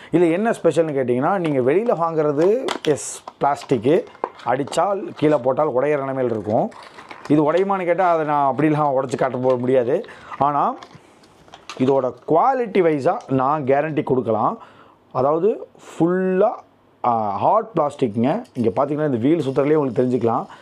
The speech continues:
So, இது எப்படி ஒரு பில்ட் குவாலிட்டியில கொடுத்துருக்காங்கன்ட்டு சீரியஸா சொல்றேன். Hot Wheels-ல ஒரு ப்ராடக்ட் வந்தா எப்படி இருக்குமோ அந்த லெவல்ல தான் இருக்கு.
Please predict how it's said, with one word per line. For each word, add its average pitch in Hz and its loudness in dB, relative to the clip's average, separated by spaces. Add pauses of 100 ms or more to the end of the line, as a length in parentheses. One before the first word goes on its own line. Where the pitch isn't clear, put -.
(160)
So, 131 0
இது 117 -2
எப்படி 131 2
ஒரு 147 4
பில்ட் 139 0
குவாலிட்டியில 139 0
கொடுத்துருக்காங்கன்ட்டு 120 0 (140)
சீரியஸா 175 2
சொல்றேன். 127 -2 (640)
Hot 175 0
Wheels-ல 165 2 (100)
ஒரு 131 2
ப்ராடக்ட் 139 0
வந்தா 127 2
எப்படி 123 2
இருக்குமோ 113 2 (120)
அந்த 123 2
லெவல்ல 123 0
தான் 120 -2
இருக்கு. 117 0